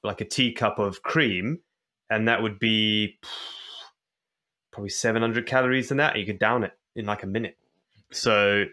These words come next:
again, not saying cream's probably the best energy source, but it, it probably was quite good 'cause I was running at a hundred and ten heart rate. So I was sort of heavy in the fat burning zone.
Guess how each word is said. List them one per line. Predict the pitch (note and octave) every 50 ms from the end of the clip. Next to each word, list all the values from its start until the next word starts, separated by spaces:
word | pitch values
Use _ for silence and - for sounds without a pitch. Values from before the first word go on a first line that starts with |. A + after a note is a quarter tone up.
| _ _ _ _ _ _
again, | - B2 A#2 C3+ B2+ A2+ G#2 F#2+ F2+ - _ _
not | - A#2+ A2+ - -
saying | - A#2 G#2 G2 F2+
cream's | - - A#2+ A2 G#2 F#2+ - -
probably | - - - A2+ G#2 G2+
the | F#2 G2
best | F#2+ - A#2 G#2+ - -
energy | A2+ G2+ G2+ F#2+ F#2+ G2
source, | F#2 - - G2+ G#2 A#2 A2 -
but | - - G#2+ F#2+ - -
it, | - -
it | A2 A#3 A3+
probably | - - E4 G3+
was | D3 C3 -
quite | - B2+ A2+ G#2+
good | D3 C#3+ - -
'cause | - A#2+
I | A#2+ A#2+
was | A#2 A2
running | D3 D3+ C3 A2+
at | G#2+
a | G#2+
hundred | G#2 A2+ G#2+ G2+ F#2
and | G2+ F#2+
ten | - G#2+ G2
heart | F#2+ G#2+ G#2+ -
rate. | G2 F2+ F2 F2+ - _ _ - _ _ _
So | - - A2
I | G#2
was | G2 F#2+ -
sort | - - D3+ B2
of | G2+ F#2 F2+ F#2 - - - - -
heavy | - C3+ C3 A2 A2 G2+
in | G2 F#2+
the | F#2+
fat | F#2 - A2+ - - -
burning | G#2 F#2 F2+ F2 F2 F2
zone. | E2+ F2 E2 E2 E2+ F2+ G2